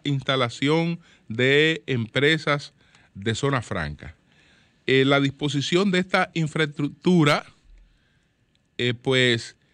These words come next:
facilita mucho el camino para las inversiones de zona franca. Porque si usted tiene un país con las condiciones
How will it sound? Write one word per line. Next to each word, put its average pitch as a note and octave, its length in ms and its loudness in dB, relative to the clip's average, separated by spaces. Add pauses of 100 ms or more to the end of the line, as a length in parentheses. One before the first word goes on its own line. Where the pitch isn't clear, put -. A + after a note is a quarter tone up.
(120)
facilita E3 1160 0
mucho D3 720 -2 (160)
el C3 200 -2
camino C#3 720 -2 (840)
para D3+ 560 2
las C#3 420 -2
inversiones C#3+ 920 0
de A2+ 100 -6
zona G#2+ 260 -4
franca. D2 340 -8 (760)
Porque B2 340 -2
si A#2+ 260 -2
usted A2 360 -4
tiene D#3 440 0 (180)
un A#2+ 200 -4
país F3 580 -2 (400)
con G#2+ 160 -6
las G#2+ 120 -4
condiciones C3 800 -4